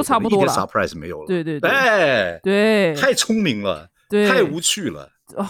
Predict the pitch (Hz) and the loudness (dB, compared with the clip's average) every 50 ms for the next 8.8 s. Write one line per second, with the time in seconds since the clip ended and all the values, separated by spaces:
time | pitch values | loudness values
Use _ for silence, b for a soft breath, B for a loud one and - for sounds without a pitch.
0 | - 123 113 123 143 127 110 104 101 90 104 104 _ _ _ _ _ - - 247 | -8 -8 -4 -2 -2 -2 -2 -4 -8 -10 -12 -18 _ _ _ _ _ -2 0 0
1 | 196 214 165 139 127 151 175 - - - 82 73 - 69 67 - _ _ _ _ | 0 2 2 2 4 4 2 2 0 -2 -4 -8 -12 -18 -20 -20 _ _ _ _
2 | - 254 269 254 226 - 320 349 262 - - 302 254 - 359 427 415 226 359 370 | -10 -4 -2 -2 0 0 0 0 0 0 -2 -2 0 2 4 4 4 4 4 2
3 | 285 233 403 320 247 254 269 311 359 294 240 208 247 262 269 262 523 - 233 220 | 2 0 -2 -2 -2 0 0 2 2 2 2 0 0 0 2 4 2 2 2 2
4 | - - 220 170 156 165 190 233 269 381 320 320 277 302 311 269 233 196 170 180 | 2 2 0 0 0 -2 0 2 2 2 2 0 0 0 0 0 0 0 -2 -2
5 | - - 226 226 226 214 196 196 202 190 226 269 277 269 233 190 202 196 254 254 | 0 0 0 0 2 0 0 0 0 0 -2 0 0 0 0 0 -2 -2 0 0
6 | 240 220 196 185 185 185 170 170 165 156 - 190 202 220 196 202 165 151 170 202 | 2 2 2 2 2 0 0 0 -2 0 0 0 0 0 -2 -2 -6 -6 -6 -2
7 | 220 - 370 359 381 370 349 392 403 415 392 - 240 - 285 262 226 262 - - | 0 2 2 4 2 2 4 4 2 2 2 0 -4 -4 -2 0 2 2 2 2
8 | 226 185 190 226 226 196 185 - 214 202 311 359 370 254 190 185 | 0 0 2 2 2 2 0 -2 -2 0 0 2 2 2 2 0